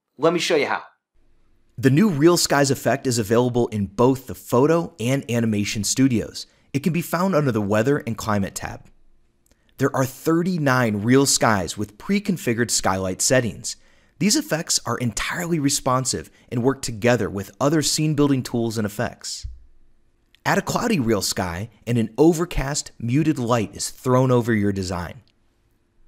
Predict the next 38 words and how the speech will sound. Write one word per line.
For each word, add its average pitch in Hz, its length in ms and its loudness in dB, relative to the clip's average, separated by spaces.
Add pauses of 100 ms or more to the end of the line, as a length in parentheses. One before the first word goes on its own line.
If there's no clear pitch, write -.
(380)
Try 180 220 0
a 180 80 2
clear 240 260 0
Real 127 200 2
Sky, - 400 -6 (220)
then 151 120 2
change 190 360 2
the 190 100 2
heading 196 320 0
of 156 80 -2
the 160 80 -2
sun 135 280 4
and 98 160 -4
watch 110 300 0
as 92 80 -6
shadows 101 400 -2
stretch - 460 2
and 95 100 -4
shrink 196 460 -2 (220)
and 87 140 -12
darken 107 360 0
and 98 100 -2
lighten. 95 400 -4 (380)
By 135 100 6
combining 160 460 2
a 147 60 4
Real 180 280 4
Sky 95 320 0
with 113 220 -2
a 98 40 -2
style, 170 540 -2 (160)
you'll 180 120 2
have 185 180 0
an 131 160 -2 (100)
awe-inspiring 131 840 0
render 104 320 2
in 98 200 -6
seconds. - 760 -4